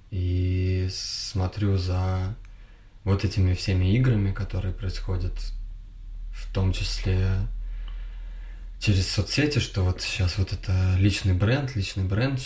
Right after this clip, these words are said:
ну и вообще всегда было, ну, давно уже какой-то брендинг, да, и к-, какой-то месседж, какая-то организация, а теперь больше и люди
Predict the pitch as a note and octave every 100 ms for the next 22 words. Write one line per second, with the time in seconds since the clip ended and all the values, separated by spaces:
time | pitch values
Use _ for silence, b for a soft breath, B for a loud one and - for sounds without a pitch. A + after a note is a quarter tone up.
0 | - - G#2 A2 G#2 G2+ - G2+ E2+ -
1 | G2 G2+ F#2 F#2 F#2 F#2 F2+ F#2 G2+ G2+
2 | F2+ F#2+ G2 G2 F#2 F2 F2+ F#2 - -
3 | - - G2 F#2 - G2 G#2+ C3 A2 F2+
4 | F2+ F#2+ G#2+ G2 F#2 - - - - -
5 | - - - G2+ - A2 G2+ F#2 G2 A#2
6 | G2+ - - B B B B - F2+ F#2
7 | F#2+ F#2+ G2+ F#2+ F#2 A2+ B2+ - F2+ F2+
8 | F#2 G#2 - G2 F2+ F#2 G2 F#2+ F#2+ F#2
9 | - F2+ F2+ G#2 G#2+ F#2 F2+ F2+ F2+